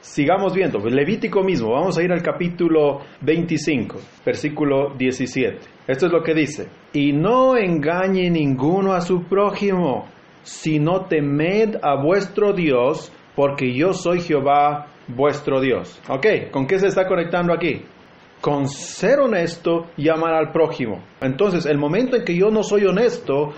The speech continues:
no estoy temiendo a Dios. Noten aquí las implicaciones y las aplicaciones, muchachos. Son, es bien import-, es bien práctico esto. Este,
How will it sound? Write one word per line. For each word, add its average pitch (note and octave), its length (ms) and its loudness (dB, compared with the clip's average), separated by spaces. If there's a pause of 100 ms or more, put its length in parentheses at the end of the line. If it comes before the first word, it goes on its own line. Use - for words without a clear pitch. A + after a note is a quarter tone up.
(120)
no E3 120 2
estoy G3 300 0
temiendo F3+ 460 0
a D#3+ 60 4
Dios. D#3+ 320 2
Noten F#3+ 260 2
aquí G3+ 200 -2
las G3+ 180 0
implicaciones E3+ 680 -2
y D3 60 0
las - 160 -2
aplicaciones, F3 680 0
muchachos. C#3 440 -4
Son, B2+ 360 -2
es B2+ 280 -4
bien A3 280 2
import-, F3 260 -2
es C#3 100 -8
bien A#3+ 220 0
práctico A3+ 480 0
esto. - 240 -2 (400)
Este, F3 320 0